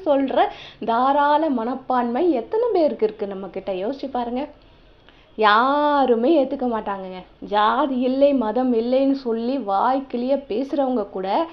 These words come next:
அவங்களுடைய இனத்திற்கு, அவங்களுடைய மதத்திற்கு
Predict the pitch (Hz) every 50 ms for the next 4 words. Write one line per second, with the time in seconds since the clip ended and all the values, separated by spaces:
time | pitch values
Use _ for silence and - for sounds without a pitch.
0 | - - - - - - - 170 202 220 285 359 392 392 403 370 381 370 359 330
1 | 339 320 330 349 392 403 330 294 285 294 302 294 - 311 277 277 - 392 403 254
2 | - 202 202 208 285 320 330 339 330 311 302 320 320 339 370 330 269 240 220 269
3 | 262 269 - 277 262 269 285 277 - 370 440 494